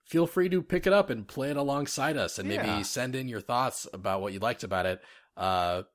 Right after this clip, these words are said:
Speaker 1: if you send 'em in before we record the next episode, uh, we'll read 'em on the podcast and sort of, <laughs> uh, sort of share, share all of our thoughts together.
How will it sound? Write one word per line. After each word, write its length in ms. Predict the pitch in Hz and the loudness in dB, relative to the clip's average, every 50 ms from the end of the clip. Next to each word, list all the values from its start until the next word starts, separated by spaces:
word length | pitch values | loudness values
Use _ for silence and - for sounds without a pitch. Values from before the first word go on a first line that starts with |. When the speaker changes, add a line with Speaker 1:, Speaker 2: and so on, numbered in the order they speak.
| _ _ _ | _ _ _
Speaker 1:
if 260 | 113 110 104 - - | -4 -4 -4 -4 -6
you 240 | 120 113 107 104 98 | -6 -4 -4 -4 -2
send 220 | - 147 143 135 | 0 0 0 0
'em 100 | 131 131 | -2 -2
in 140 | 151 156 143 | -2 -4 -4
before 360 | 107 107 - - 123 120 117 | -6 -8 -6 -4 -2 -2 -2
we 400 | 110 107 110 104 98 98 98 92 - | -2 -2 -4 -4 -4 -4 -6 -8 -10
record 380 | _ 104 98 - - 120 123 113 | _ -10 -10 -6 -6 -6 -6 -6
the 80 | 113 104 | -6 -6
next 280 | 110 107 101 - - | -6 -6 -6 -4 -2
episode, 600 | 117 131 147 120 - - - 95 92 98 101 98 - - - - _ - _ | -2 -2 -2 -4 -8 -4 -2 0 0 0 -2 -4 -8 -14 -20 -20 _ -20 _
uh, 240 | - 95 104 104 101 | 0 2 2 2 2
we'll 360 | 98 92 98 135 160 160 135 | 0 -4 -2 0 0 2 0
read 180 | 117 131 151 156 | 0 -2 0 0
'em 120 | 156 143 | 0 0
on 120 | 127 135 127 | 0 -2 -2
the 80 | 123 | -4
podcast 680 | - - 123 131 147 - - 120 101 92 87 87 - - | -4 -2 -2 -2 -2 -2 0 2 2 2 2 0 -2 -4
and 140 | 95 92 90 - | -6 -2 -2 -2
sort 140 | 104 98 95 | -2 0 -2
of, 260 | 95 92 92 90 - | -2 -4 -6 -6 -4
<laughs> 0 | |
uh, 380 | 104 92 90 90 87 87 90 90 - _ _ _ _ _ _ _ _ 117 117 | -2 -2 0 0 0 0 -2 -4 -6 _ _ _ _ _ _ _ _ -18 -14
sort 400 | - - - - 127 113 107 104 | -12 -10 -8 -4 -2 -2 -2 -2
of 160 | 101 95 - | -2 -4 -4
share, 580 | - - 123 110 113 113 110 110 110 110 110 104 | -4 -2 0 2 4 4 4 4 4 2 0 -2
share 320 | - - 143 139 151 143 | -4 -2 0 0 2 4
all 320 | 127 139 151 175 180 185 | 4 4 4 4 4 4
of 160 | 202 202 196 220 | 2 0 2 0
our 140 | 226 226 | 0 0
thoughts 520 | 226 - - 165 113 87 82 87 - - - | 0 0 2 2 2 2 2 -2 -4 -10 -10
together. 560 | - 117 110 117 110 104 92 90 85 80 76 | -10 -4 0 2 4 4 4 2 -2 -2 -4